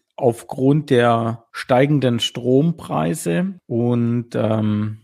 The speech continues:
der Inflation ist es einfach so, dass, dass die Nachfrage an Gebrauchtwagen auf einmal von jetzt auf nachher drastisch nachgelassen hat.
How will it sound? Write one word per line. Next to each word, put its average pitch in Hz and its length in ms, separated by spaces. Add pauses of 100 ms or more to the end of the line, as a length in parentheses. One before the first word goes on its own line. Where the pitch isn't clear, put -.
der 107 180
Inflation 151 760 (260)
ist 143 140
es 151 140
einfach 131 240
so, 139 160
dass, 127 400 (640)
dass 127 300
die 117 160
Nachfrage 120 680
an 113 140
Gebrauchtwagen 117 800
auf 113 100
einmal 117 560 (600)
von 120 160
jetzt 135 160
auf 139 160
nachher 127 320
drastisch - 580
nachgelassen 117 580
hat. 110 160